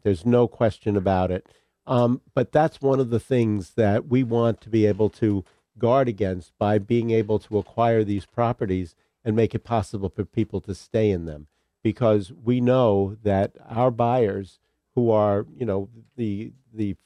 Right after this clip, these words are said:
forty-two people who have bought homes from us in the New Hallville neighborhood alone, um, since, um,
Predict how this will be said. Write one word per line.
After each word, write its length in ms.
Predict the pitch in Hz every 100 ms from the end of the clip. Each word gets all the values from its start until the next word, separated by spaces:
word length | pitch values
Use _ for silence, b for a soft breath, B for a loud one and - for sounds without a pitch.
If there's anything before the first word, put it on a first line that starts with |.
| -
forty-two 680 | 135 131 110 - 123 110 95 _ _ _ -
people 340 | 147 104 95
who 100 | 98
have 160 | 85 -
bought 220 | 113 104
homes 340 | 120 131 127 -
from 220 | - 95
us 280 | 85 80 _ _ _ _ -
in 340 | 147 151 139 -
the 100 | 107
New 140 | 113 117
Hallville 440 | 117 98 110 107
neighborhood 440 | 110 110 95 107
alone, 520 | 101 123 170 127 104 98 _ _ _ -
um, 400 | 110 107 107 107
since, 520 | - 123 110 - -
um, 440 | 107 98 98 98